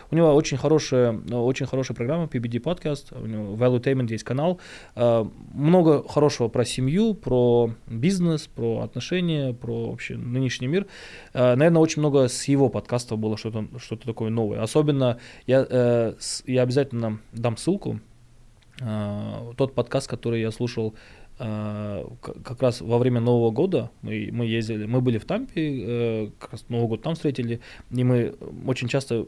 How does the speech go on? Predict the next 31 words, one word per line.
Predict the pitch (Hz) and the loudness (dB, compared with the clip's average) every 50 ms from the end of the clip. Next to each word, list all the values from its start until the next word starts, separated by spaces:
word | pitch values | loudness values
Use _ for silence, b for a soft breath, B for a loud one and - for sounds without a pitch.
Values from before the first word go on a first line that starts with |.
| - - - | -8 -12 -10
ездили | 85 113 123 127 117 117 117 113 | -4 -2 0 0 0 0 -2 -4
с | 110 - | -4 -4
Тампы | - 131 139 127 120 107 | -6 -4 -4 -4 -4 -6
там | - 110 110 | -6 -6 -4
в | 110 | -4
Орландо | 113 120 151 185 202 185 170 143 127 | -2 -2 0 0 0 0 0 0 0
или | 117 113 107 | 0 -2 -4
куда-нибудь | - 120 110 110 110 107 | -6 -8 -8 -8 -6 -6
там | - 110 | -8 -8
подальше, | 107 - 117 135 156 151 - 127 | -8 -6 -4 -4 -4 -4 -4 -4
во | 120 | -4
Флориду. | 113 - 127 123 117 117 110 110 110 B B B B B - | -2 0 2 2 2 0 0 -4 -6 B B B B B -6
И | - | -2
пока | - 143 135 143 | 0 2 2 4
дети | 139 156 151 151 - | 4 2 2 2 -2
спали, | 123 - - 170 208 226 | -6 -2 0 0 2 4
я | 202 160 139 | 4 4 6
в | 127 | 6
наушниках | 135 147 170 - 160 135 - 120 120 | 4 4 4 2 -2 -4 -4 -6 -6
слушал | - - 151 147 - 139 127 120 B B B B B - | -2 -2 -2 0 2 0 0 0 B B B B B -4
подкаст, | - 127 - - - 202 233 - - | -2 -2 -2 -2 -4 -4 -4 -2 -2
я | 135 120 | -2 0
дам | 110 123 123 120 | 2 2 0 0
ссылку, | 120 - - 127 110 - | -2 -2 -2 -2 0 0
я | 110 107 | 0 2
забыл. | 110 117 117 117 120 110 107 B B B B B - | 2 2 2 2 0 -2 -2 B B B B B -2
Но | 139 139 | 0 0
P | - - 160 | 2 2 2
B | 151 151 143 | 2 2 2
D, | 131 151 185 214 226 226 208 | 2 0 0 0 0 0 -2
м, | 165 131 127 120 123 120 120 120 117 117 110 | -4 -6 -6 -4 -4 -2 -2 -2 -4 -4 -6